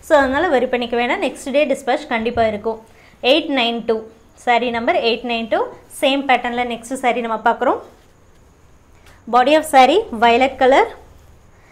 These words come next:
Pallu and blouse பிங்கிஷ் ஆரஞ்சுங்க. So, நீங்க இதுலயே தெரிஞ்சிருக்கும். இப்போ ஒரு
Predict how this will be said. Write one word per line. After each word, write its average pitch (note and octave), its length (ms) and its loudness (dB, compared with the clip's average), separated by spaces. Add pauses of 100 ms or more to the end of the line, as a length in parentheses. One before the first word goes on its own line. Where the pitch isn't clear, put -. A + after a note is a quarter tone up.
(300)
Pallu C4 200 8
and D#4 180 8
blouse E4+ 320 8 (1600)
பிங்கிஷ் D#4 400 0 (120)
ஆரஞ்சுங்க. B3+ 600 4 (560)
So, D4 160 2
நீங்க C#4 220 2
இதுலயே D4+ 360 0
தெரிஞ்சிருக்கும். D4+ 640 2
இப்போ C#4 140 2
ஒரு B3+ 160 6